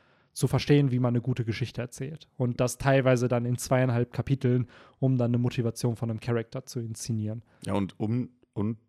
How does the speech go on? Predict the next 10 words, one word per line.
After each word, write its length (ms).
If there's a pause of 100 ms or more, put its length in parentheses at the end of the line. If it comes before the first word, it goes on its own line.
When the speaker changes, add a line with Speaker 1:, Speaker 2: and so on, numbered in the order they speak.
(180)
Speaker 2:
was 180
er 140
ja 100
auch 260
schafft, 460
ist 240
dann 240
immer 260
noch 320
mal 420